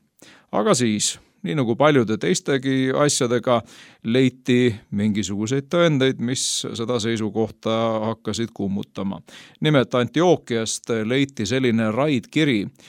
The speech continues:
kus mainitakse, et sellele samale Quiriniusele või siis Kyreniusele omistati see ametikoht, täpselt nii, nagu Luukas sellest räägib,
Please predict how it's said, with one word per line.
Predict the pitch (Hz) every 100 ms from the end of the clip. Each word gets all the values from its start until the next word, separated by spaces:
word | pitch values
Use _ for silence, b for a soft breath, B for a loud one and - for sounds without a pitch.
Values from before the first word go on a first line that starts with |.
| B B
kus | 120 113 - - 110 104
mainitakse, | 101 123 156 120 - 107 - 110 101
et | -
sellele | 123 113 110
samale | 120 151 139 107 110 107
Quiriniusele | - 110 131 135 104 101 95 104 104 101
või | 104 98
siis | 104
Kyreniusele | - 110 104 123 127 104 101 101 104 104 104 B B B -
omistati | 143 165 123 - 110 101 - 104 104
see | - 135 123
ametikoht, | 120 117 - 101 117 139 -
täpselt | 117 - 101 110
nii, | 107
nagu | 101 101
Luukas | 107 98 113 -
sellest | - -
räägib, | 202 214 151 135